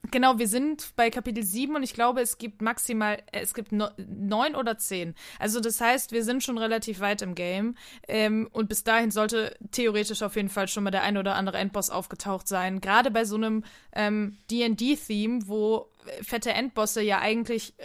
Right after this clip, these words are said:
richtig, ähm, ja, angepriesen werden oder im Mittelpunkt stehen. Und da habe ich auch gemerkt, klar hatten wir, ähm,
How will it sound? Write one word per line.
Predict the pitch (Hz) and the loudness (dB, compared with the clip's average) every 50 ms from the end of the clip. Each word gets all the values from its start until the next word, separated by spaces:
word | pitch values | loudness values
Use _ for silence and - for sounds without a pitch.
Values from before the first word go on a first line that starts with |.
| 165 - 190 - | -14 -12 -4 -4
richtig, | 226 233 - - 240 220 - - - | -4 -4 -2 -6 -8 -8 -8 -10 -8
ähm, | - - - - 190 196 202 208 202 196 202 _ _ | -8 -6 -4 -4 -4 -4 -4 -4 -4 -6 -8 _ _
ja, | - - 208 185 | -8 -2 0 2
angepriesen | - 226 285 277 269 214 - 233 226 220 185 170 208 190 | 2 2 2 2 0 -4 -2 -2 -2 0 0 0 0 0
werden | 196 190 196 202 202 | 2 2 0 0 0
oder | 202 190 208 196 | -2 -2 0 0
im | - 202 | 2 2
Mittelpunkt | 220 220 - 240 202 - 190 175 180 - | 2 2 0 -4 -4 -4 -6 -6 -6 -8
stehen. | - - 180 175 180 190 208 202 - - - - - - - _ - | -8 -6 -6 -4 -2 -2 -4 -4 -6 -12 -20 -20 -20 -20 -20 _ -4
Und | - 214 208 | 0 2 4
da | 226 220 | 6 6
habe | 233 262 | 6 4
ich | 214 240 247 | 2 2 0
auch | 240 240 | 0 0
gemerkt, | - 240 226 233 233 233 - | 0 0 0 0 0 0 -2
klar | - - 214 233 247 | -2 0 2 4 4
hatten | 262 - 254 220 | 2 2 0 -2
wir, | 214 226 226 220 226 226 226 220 214 _ _ _ _ _ _ _ _ | 0 0 2 4 4 2 2 0 -4 _ _ _ _ _ _ _ _
ähm, | 208 214 214 214 214 214 214 214 214 208 - | 0 2 4 4 4 4 4 2 2 0 -4